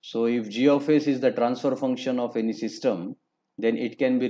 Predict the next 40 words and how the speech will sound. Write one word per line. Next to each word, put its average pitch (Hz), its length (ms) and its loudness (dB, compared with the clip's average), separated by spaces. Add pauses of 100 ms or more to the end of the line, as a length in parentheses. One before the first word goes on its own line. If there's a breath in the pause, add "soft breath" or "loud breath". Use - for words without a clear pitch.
represented 127 720 -2
as 113 440 0
P 127 260 2
of 127 260 6
S 120 240 2
upon 110 460 -4
Q 123 240 0
of 113 240 0
S, 92 380 -6 (320)
where 120 340 2
P 139 260 4
of 151 240 2
S 160 280 0
and 139 220 0
Q 131 200 -2
of 127 240 0
S 131 180 -4
are 120 240 0
polynomial 110 600 -2
function 95 500 -6 (440)
that 117 200 0
can 135 180 2
be 135 160 0
represented 139 680 0
in 120 140 -2
this 117 180 -6
manner. 113 300 -2
In 117 160 -2
the 110 100 -2
numerator, 120 500 0
you 117 140 -4
can 113 160 -2
see 113 300 -2
B 113 200 -2
naught 117 300 -2
S 110 200 -4
to 113 60 -6
the 101 120 -4
power 104 340 2
n 101 320 -2